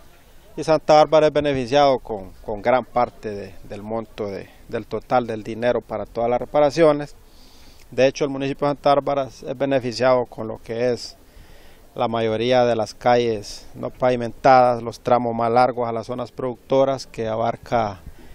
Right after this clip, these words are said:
el tramo Cruzitas, conectarse con Concesión Sur, eh, la zona Aguacatá, La Cuesta, Los Bancos, eh,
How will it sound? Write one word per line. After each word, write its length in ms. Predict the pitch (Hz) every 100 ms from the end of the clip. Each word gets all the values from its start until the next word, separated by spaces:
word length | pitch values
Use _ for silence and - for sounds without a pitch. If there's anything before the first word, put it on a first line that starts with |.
| - - - - - -
el 340 | 123 117 113
tramo 380 | - 120 127 117
Cruzitas, 960 | - 117 101 139 - 135 117 - - -
conectarse 560 | 120 110 - 123 120 117
con 140 | 120
Concesión 520 | - 110 113 113 120
Sur, 400 | 107 139 131 120 - 127
eh, 500 | - 113 113 110 104 101 - - - -
la 160 | 117 110
zona 720 | - 139 135 131 123 117 110 - - - - - - -
Aguacatá, 800 | 123 113 117 - 110 - 131 131
La 160 | 120 110
Cuesta, 880 | - 131 120 - - - 113 110 107
Los 260 | 113 107
Bancos, 800 | 117 127 123 - 120 113 107 -
eh, 520 | 123 110 107 104 104